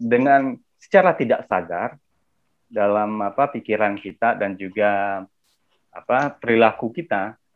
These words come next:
kalau kita tidak menyadari apa, bagaimana asal usul dari ba-, suatu perilaku itu yang bisa dikategorikan rasis ya.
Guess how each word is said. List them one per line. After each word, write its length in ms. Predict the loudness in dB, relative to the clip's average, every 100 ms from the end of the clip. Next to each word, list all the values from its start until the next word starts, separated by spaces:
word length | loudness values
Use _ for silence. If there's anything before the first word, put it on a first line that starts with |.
| -2
kalau 400 | 0 4 4 2
kita 240 | -2 -2
tidak 260 | 0 -4 -2
menyadari 920 | 0 0 2 2 0 -2 -4 -4 -8 _ _ _ -6
apa, 640 | -6 -6 2 4 4 2 -8 _ _ -4
bagaimana 720 | 0 4 4 2 2 2 2
asal 400 | -2 -2 -2 -4
usul 480 | -10 -2 0 0 0
dari 240 | 0 0
ba-, 280 | -4 -6 -8 _ _ _
suatu 320 | -6 -4 -6
perilaku 600 | -2 0 0 -4 -10 -8
itu 560 | -10 -4 -2 -2 -6 -12 _ _ _ _ _ _
yang 320 | 0 2 2
bisa 240 | -2 -2 -2
dikategorikan 800 | -2 -8 -6 -6 -4 -4 -6 -6
rasis 520 | -8 -6 -4 -4 -2
ya. 200 | -4 -4